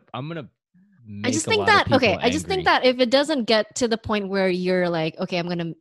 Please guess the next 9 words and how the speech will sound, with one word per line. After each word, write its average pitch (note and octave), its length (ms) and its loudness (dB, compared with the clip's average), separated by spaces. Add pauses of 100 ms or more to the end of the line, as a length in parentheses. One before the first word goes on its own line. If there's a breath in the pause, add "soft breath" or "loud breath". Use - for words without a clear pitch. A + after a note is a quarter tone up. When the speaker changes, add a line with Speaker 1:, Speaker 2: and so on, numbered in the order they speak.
(140)
Speaker 2:
m-, E3 180 -10 (180)
get D#3 160 -6
married," E3+ 520 -6
or, E3+ 140 -8
"I'm E3+ 140 -8
gonna E3+ 140 -8
marry E3 320 -6
this F#3 160 -10
person," G#3+ 580 -8